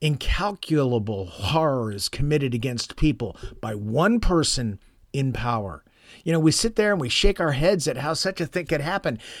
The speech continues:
yet that the, the fact that history is littered with this same problem repeatedly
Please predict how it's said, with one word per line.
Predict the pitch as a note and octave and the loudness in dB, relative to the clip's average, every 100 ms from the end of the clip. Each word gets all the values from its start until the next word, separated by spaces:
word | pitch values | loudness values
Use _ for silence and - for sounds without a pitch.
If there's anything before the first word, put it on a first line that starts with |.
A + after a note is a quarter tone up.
| - | 0
yet | E3+ E3+ | 0 2
that | F3 E3 | -2 -2
the, | C#3+ - _ | -4 -6 _
the | D3 E3 | -4 -2
fact | - A3 - | 0 -2 -2
that | F3 | 2
history | C#3 A3 G#3+ - F#3 | 4 4 2 0 0
is | D3+ A#2+ | 0 -2
littered | A#2 B2 F3 B3+ B3 C3 G2 - - _ - _ | 0 2 6 8 8 6 2 -10 -20 _ -20 _
with | D3+ E3 | 6 6
this | F#3 E3+ | 6 4
same | - F#3+ F#3+ | 4 2 2
problem | F3 G#3 G3+ E3+ D3 C3+ | 0 2 4 4 2 4
repeatedly | C3 - - C4 C#4+ G3 G2 E2 F2 | 4 4 4 6 4 4 -2 -8 -12